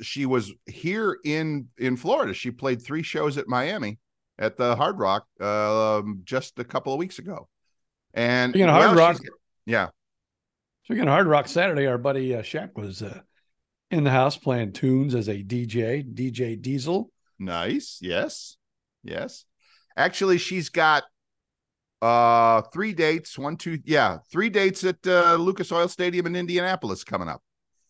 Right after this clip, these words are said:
Speaker 1: So she's here in the States, and then maybe that's all it shows. I don't know if, uh, if there's more to it or if those are the last three. That's on the website,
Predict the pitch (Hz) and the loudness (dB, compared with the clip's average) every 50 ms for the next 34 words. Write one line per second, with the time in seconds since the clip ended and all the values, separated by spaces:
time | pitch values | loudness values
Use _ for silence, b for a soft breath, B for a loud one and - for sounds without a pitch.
0 | _ _ - - - 123 113 107 107 107 104 101 101 101 _ _ _ - - - | _ _ -16 -4 0 2 4 4 4 4 2 0 -2 -6 _ _ _ -16 -10 -8
1 | 123 110 104 - - 143 156 165 156 143 139 131 - - 147 147 151 147 - - | -8 -8 -8 -12 -8 -6 -4 -2 -2 -4 -4 -8 -4 -2 -2 -2 -2 -2 -4 -4
2 | 123 117 120 123 123 120 120 123 127 127 127 127 127 127 127 123 123 123 123 123 | -2 -2 0 0 0 0 0 0 0 0 0 0 0 0 0 2 2 2 2 0
3 | - - 104 123 139 147 - 147 139 139 139 131 120 - - - - 123 113 117 | -2 -2 0 0 0 0 0 2 2 4 4 2 0 -4 -6 -6 -2 0 2 2
4 | 123 143 170 208 226 - - _ _ _ _ _ _ _ _ _ _ - - 110 | 2 0 -2 -4 -6 -10 -16 _ _ _ _ _ _ _ _ _ _ -12 -8 -6
5 | 117 110 110 117 113 113 110 - - 104 107 107 107 107 107 107 104 104 104 104 | -4 -2 0 2 2 2 0 -2 -6 -4 -2 0 2 2 2 2 2 2 2 0
6 | 101 101 104 - 113 101 98 87 98 101 107 113 120 127 131 - - 143 139 143 | 0 -2 -4 -4 -4 -6 -4 -4 -4 -4 -2 0 0 0 -2 -4 -6 -8 -6 -6
7 | 156 - _ - 95 95 98 98 95 92 _ - - 107 107 101 107 98 98 98 | -6 -6 _ -6 -4 -2 0 -2 -2 -4 _ -6 -4 -4 -4 -4 -4 -6 -4 -2
8 | 101 101 98 - - _ - 113 117 131 135 131 127 123 123 - 104 107 113 117 | 0 -2 -2 -4 -8 _ -8 -6 -6 -4 -4 -6 -8 -8 -6 -2 0 0 0 -2
9 | - - - _ _ _ _ _ - - 131 156 175 170 156 143 135 151 160 151 | -4 -16 -18 _ _ _ _ _ -2 2 2 2 4 4 2 2 4 2 2 0
10 | 135 - - 120 95 90 95 107 120 - | -2 -8 -4 -2 -2 -2 -2 -4 -6 -12